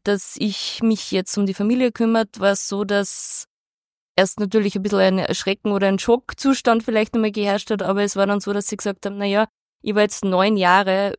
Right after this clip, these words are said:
bei der ganzen Entwicklung des Vereins dabei und ich hab jetzt neun Jahre, war ein wesentlicher Bestandteil.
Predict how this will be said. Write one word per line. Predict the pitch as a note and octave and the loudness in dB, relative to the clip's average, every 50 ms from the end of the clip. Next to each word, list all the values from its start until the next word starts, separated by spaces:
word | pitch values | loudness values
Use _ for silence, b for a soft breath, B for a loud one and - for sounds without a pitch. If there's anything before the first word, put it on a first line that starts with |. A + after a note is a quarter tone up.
| _ _ _ _ _ | _ _ _ _ _
bei | - G3 | 0 2
der | F#3 G3 F#3+ F#3+ | 2 4 2 2
ganzen | - F3+ F3 G3 G3+ - - G#3 | 2 2 0 0 0 -2 -2 0
Entwicklung | F#3+ F#3+ F#3 - G3+ F#3+ - - G3+ G3+ F#3+ | 0 0 0 -2 -4 -4 -4 -4 -2 -2 -2
des | E3+ F3 - - | -2 -2 -4 -4
Vereins | - F3 E3 D#3 D#3+ D#3+ - - - | -4 -2 0 0 -2 -2 -4 -4 -4
dabei | - D#3 - C#3+ C#3 C#3+ D3 | -4 -4 -2 -2 0 0 0
und | D3 D3+ D#3 - | 0 -2 -2 0
ich | F3 | 0
hab | F3 E3+ | 0 0
jetzt | F3+ - - - | -2 -4 -4 -4
neun | F3+ F3 F3 F#3 | -2 0 0 0
Jahre, | F3+ F3 F3 F3 F3 F3+ F3+ F3 F3 E3+ - - | 2 2 2 4 4 4 4 4 4 2 0 -2
war | - - F3+ | 0 2 2
ein | F3 F3+ F#3 F3 | 4 2 2 2
wesentlicher | F#3 F#3 - G3+ F#3+ F#3 F3+ - F#3 | 2 2 2 2 0 0 -2 -2 -2
Bestandteil. | E3+ - F3 - - F3 E3+ G#3 - - F3+ E3+ F3+ F#3+ G3 | -2 -2 -4 -2 0 2 2 2 2 2 4 4 4 4 2